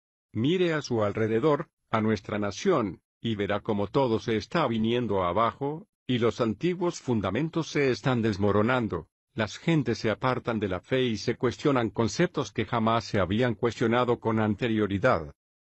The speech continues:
Las personas expresan sus dudas, hasta su sincera incredulidad, en círculos en los que nunca se había expresado la duda con anterioridad.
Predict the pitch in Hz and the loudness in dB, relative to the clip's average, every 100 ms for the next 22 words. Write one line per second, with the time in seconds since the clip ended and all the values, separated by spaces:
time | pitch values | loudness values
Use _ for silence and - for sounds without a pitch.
0 | _ 110 113 - 95 - 156 156 139 143 | _ -2 -2 -2 -4 -2 -2 -2 -4 -6
1 | - - 139 135 113 98 123 104 95 113 | -10 -4 -2 -2 -2 -2 -2 -2 -2 -2
2 | 92 85 - - - _ - 117 - 110 | -2 -8 -14 -18 -20 _ -4 -2 -2 -4
3 | 143 - 143 123 - 135 123 113 98 107 | -4 0 0 0 -2 -2 0 -2 0 0
4 | 104 104 101 101 117 98 98 - _ 123 | 0 0 0 0 0 0 -8 -20 _ 0
5 | 113 - 139 113 127 113 127 110 104 - | 0 0 -2 -2 -2 -2 -2 -2 -4 -2
6 | 120 156 185 175 - 127 104 107 110 107 | 0 0 0 -2 0 0 0 0 -2 -4
7 | - 113 104 120 120 117 113 120 110 110 | -6 -6 -2 -2 0 0 0 0 0 0
8 | 113 110 104 110 107 107 98 95 123 82 | 0 0 0 0 0 0 0 2 0 0